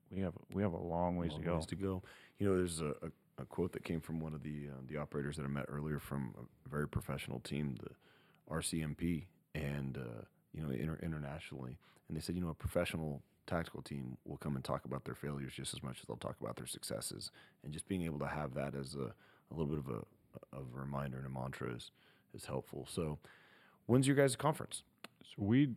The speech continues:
Speaker 1: uh, do ours either the first week or second week of August. Uh, we will not be doing it next year, unfortunately, with, uh, N T O As coming out, and they'll be at the Gaylord. Um, I think it's the twenty-seventh, the last week of August into September.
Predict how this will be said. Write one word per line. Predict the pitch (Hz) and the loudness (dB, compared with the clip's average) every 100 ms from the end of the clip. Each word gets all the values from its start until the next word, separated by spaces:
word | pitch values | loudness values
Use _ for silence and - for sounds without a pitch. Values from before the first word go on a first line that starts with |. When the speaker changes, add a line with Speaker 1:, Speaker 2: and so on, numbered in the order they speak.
| - | 0
Speaker 1:
uh, | 107 98 98 | 4 6 6
do | 95 113 | 8 10
ours | 110 110 98 | 10 8 6
either | 120 127 | 6 6
the | |
first | 110 151 143 - | 8 8 8 8
week | 127 117 | 6 6
or | |
second | - 113 - | 4 2 4
week | 113 101 | 4 6
of | 95 | 6
August. | 95 104 - - - - _ - | 6 4 0 -8 -18 -20 _ -4
Uh, | 95 | 0
we | 90 101 | 4 4
will | 98 104 | 6 6
not | 95 95 92 - | 6 6 4 4
be | 104 98 98 92 - _ _ _ | 4 4 2 -2 -10 _ _ _
doing | - 95 98 | -2 2 4
it | - | 2
next | 92 85 - - | 0 0 0 -4
year, | 90 | -2
unfortunately, | 85 - - 82 - 87 - 87 | -2 -2 0 0 0 -2 0 -2
with, | 82 85 - | -2 -4 -2
uh, | 82 - - | -2 -2 0
N | 95 | 0
T | - 82 | 0 -2
O | 85 | 0
As | 85 - - - - _ - | 0 -2 -12 -20 -20 _ -4
coming | - 98 92 | 2 4 6
out, | 87 | 6
and | 90 | 4
they'll | |
be | 85 92 | 4 4
at | 87 | 4
the | 98 | 2
Gaylord. | 82 90 90 92 95 85 - - | 4 4 6 4 2 -2 -14 -18
Um, | 92 92 95 92 | -16 -16 -16 -18
I | _ _ _ _ - | _ _ _ _ -6
think | 104 | -2
it's | 95 | -2
the | - - - | -6 -12 -12
twenty-seventh, | - 90 82 - - 87 90 | -4 -2 -2 -4 0 0 2
the | 95 | 6
last | 92 92 - | 6 6 2
week | 95 92 | -2 2
of | |
August | 85 87 85 - | 4 4 2 0
into | 92 82 | -2 -2
September. | - - 92 80 78 | -6 -2 0 0 -2